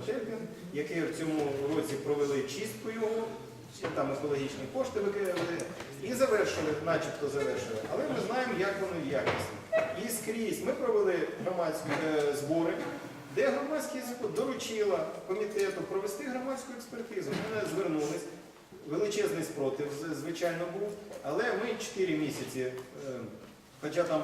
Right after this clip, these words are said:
є десять днів, там сім днів, там такі, е, скажімо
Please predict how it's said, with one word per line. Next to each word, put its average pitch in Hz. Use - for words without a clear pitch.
є 151
десять 170
днів, 160
там 123
сім 214
днів, 175
там 156
такі, 160
е, 170
скажімо 151